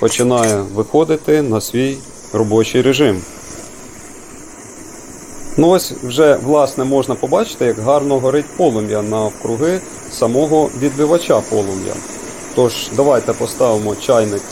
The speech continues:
з водою. До речі, десь я набрав більше половини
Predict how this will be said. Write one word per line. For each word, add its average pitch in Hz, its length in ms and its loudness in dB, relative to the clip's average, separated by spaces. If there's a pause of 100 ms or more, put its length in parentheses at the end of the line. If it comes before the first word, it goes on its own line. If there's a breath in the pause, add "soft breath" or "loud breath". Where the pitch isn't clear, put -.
(100)
з 110 60 -6
водою. 160 520 0 (640)
До 127 100 2
речі, 117 500 2 (120)
десь 117 200 -2
я 120 60 0
набрав 110 440 2 (100)
більше 113 260 -4
половини 113 640 0